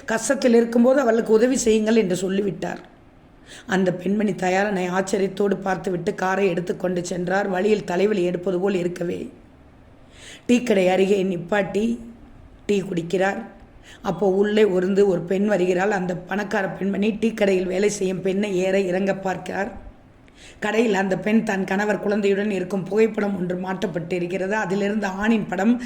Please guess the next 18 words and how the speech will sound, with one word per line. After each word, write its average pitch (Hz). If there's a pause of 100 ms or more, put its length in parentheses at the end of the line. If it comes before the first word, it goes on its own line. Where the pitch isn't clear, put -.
(140)
சற்று 233
தன், 214 (320)
சற்று -
முன் 262
தன் 233
காரின் 247
டயரை 240
மாற்றியவர் 240
என்று 214
தெரிந்து 226
கொண்டார். 240
வழிகாட்டலை 226 (340)
ஒன்பது 240
மாத 226
கர்ப்பிணி 214
என்று 220
தெரிந்து 208
கொண்டார். 175